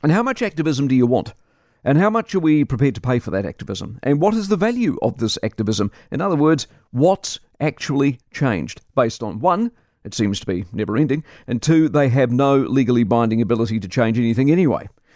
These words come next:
And as we approach the fifty-year mark, are we asking the value of this exercise as in its totality, given it seems as angsty as it ever was? Has having a tribunal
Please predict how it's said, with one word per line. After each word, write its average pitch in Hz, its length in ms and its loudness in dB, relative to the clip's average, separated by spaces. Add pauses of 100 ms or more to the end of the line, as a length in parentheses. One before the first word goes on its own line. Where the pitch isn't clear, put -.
(160)
And 127 100 0
as 240 160 0
we 240 140 -2
approach 143 320 -2
the 127 80 -10
fifty-year 113 480 -2
mark, 98 340 -6
are 156 160 0
we 160 240 0
asking 147 480 -2
the 143 80 2
value 180 380 0
of 104 80 -2
this 101 180 -8
exercise 101 560 -4 (220)
as 147 180 2
in 147 120 0
its - 180 -8
totality, 147 680 -2
given 127 220 0
it - 80 -6
seems 135 340 2
as 120 160 0 (260)
angsty 139 460 0
as 127 120 0
it 135 100 2
ever 143 160 4
was? 165 400 -2 (800)
Has 151 400 -2 (260)
having 185 400 0
a 165 40 0
tribunal 143 680 0